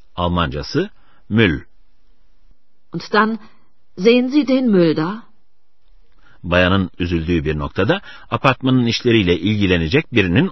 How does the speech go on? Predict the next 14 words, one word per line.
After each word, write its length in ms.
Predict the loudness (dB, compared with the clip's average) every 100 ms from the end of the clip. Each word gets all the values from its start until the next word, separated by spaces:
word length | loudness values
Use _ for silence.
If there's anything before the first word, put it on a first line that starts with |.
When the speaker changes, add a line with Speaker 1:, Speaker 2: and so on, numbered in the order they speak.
| 0
Speaker 1:
olmayışı. 600 | 0 0 -6 -8 -10 -12 -20 -20 -20 -20 -20 -20 -20 -20 -20 -20 -10
Hausmeister, 1000 | -4 -4 -4 -8 -8 -8 -8 -4 -4 -6 -20 -20 -20 -20 -20 -20 -20 -20 -2
kapıcı 500 | 0 0 0 0 0 -10
sözcüğünün 600 | -6 -6 -4 -6 -6 -4
karşılığı. 540 | 0 0 0 -8 -10 -16 -20 -10
Bayan 260 | -2 0 0
şöyle 360 | 2 2 2
diyor. 220 | -2 -10 -14 -20 -20 -20 -20 -20 -20 -6
"Burada 260 | 0 2 0
oturur 440 | -2 0 0 2
ve 100 | 0
her 180 | 2 0
şeyle 320 | 2 2 2
ilgilenirdi." 680 | 2 0 2 2 2 -2